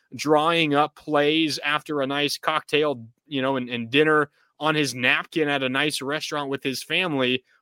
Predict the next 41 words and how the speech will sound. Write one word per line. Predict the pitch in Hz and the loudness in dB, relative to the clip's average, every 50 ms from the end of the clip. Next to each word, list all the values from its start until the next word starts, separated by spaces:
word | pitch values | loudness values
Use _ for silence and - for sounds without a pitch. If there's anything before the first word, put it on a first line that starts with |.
| _ _ - | _ _ -4
on | 139 151 156 156 156 156 151 151 165 - _ _ _ 143 | 0 0 2 0 0 -2 -4 -6 -8 -12 _ _ _ -18
random | 156 147 120 135 147 165 170 156 156 151 139 | -10 -4 -2 0 0 0 0 -2 -2 -2 -2
day | 123 131 143 156 160 156 151 147 147 | 0 2 2 4 4 4 4 2 2
in | 151 151 139 135 | 2 0 0 0
April? | 131 170 185 - - 110 92 82 82 - _ _ _ _ _ _ _ _ _ | 0 0 -2 -4 -6 -8 -8 -8 -12 -16 _ _ _ _ _ _ _ _ _
He's | - 160 160 190 247 226 | -12 -6 -4 -4 -4 -4
drawing | - - - 151 160 170 185 185 175 | -6 -6 -2 0 2 2 2 2 2
up | 170 170 165 - | 2 0 -2 -2
plays | - 156 160 170 185 175 170 | -2 0 2 2 2 0 0
for | - 165 143 | -4 -6 -6
Christian | - - 185 165 - - 180 175 | -4 -2 -2 -2 -2 -2 -2 -2
McCaffrey. | 160 143 - - 156 185 214 208 - - 107 90 92 110 | -4 -4 -4 -2 -2 -2 -2 -2 -4 -8 -10 -6 -4 -2
I | 131 | -2
mean, | 151 151 147 | -2 0 0
there | 160 185 214 214 | 2 2 2 2
are | 185 180 175 165 | 2 2 2 2
also | 170 180 190 - - 170 156 147 | 2 0 0 0 0 0 0 0
adjustments | 139 131 123 135 143 147 - - 151 143 139 - | 0 -2 -4 -4 -4 -4 -6 -8 -10 -10 -10 -10
on | - 135 131 127 | -10 -8 -6 -6
the | 127 135 - - | -6 -8 -6 -4
other | 156 170 165 165 156 | -2 -2 -2 -2 -4
side | 143 - 151 139 135 127 | -4 -4 -4 -2 -2 -2
of | 117 | -4
the | 110 110 | -6 -6
ledger | 113 127 147 151 131 123 117 117 110 _ _ _ _ _ _ | -4 -2 -2 -2 -2 -2 -4 -4 -6 _ _ _ _ _ _
that | - 135 131 - | -4 -4 -2 -4
the | 113 | -8
forty-niners | - - 143 143 135 123 127 123 120 117 107 104 - - | -10 -6 -6 -6 -6 -4 -4 -4 -4 -4 -6 -6 -8 -8
can | 131 120 135 | -6 -4 0
make. | 151 135 110 | 0 0 0
So | - - 156 | 0 -2 0
I | 214 277 | 0 0
think | 277 339 330 285 190 | 2 0 -2 -2 -2
logically | 160 175 208 254 285 262 - 294 - 285 277 285 269 254 - _ _ - | -2 0 0 0 0 0 -2 -4 -4 -2 0 0 0 0 -4 _ _ -10
it | 185 185 175 | -8 -6 -4
makes | 170 190 220 233 214 - | 0 2 0 0 0 0
sense | 226 220 220 208 - | -2 -2 -2 -4 -6
to | - 214 190 160 | -4 -2 0 0
expect | 139 - - - - - 175 190 202 - | 0 -2 -4 -8 -6 -6 -4 -4 -4 -6
step | - - - - - 156 139 - | -8 -10 -8 -4 -2 -2 -2 -4
forwards, | - - - 131 156 208 254 269 285 294 294 247 214 - | -6 -10 -4 -2 0 2 2 2 2 0 0 -2 -6 -12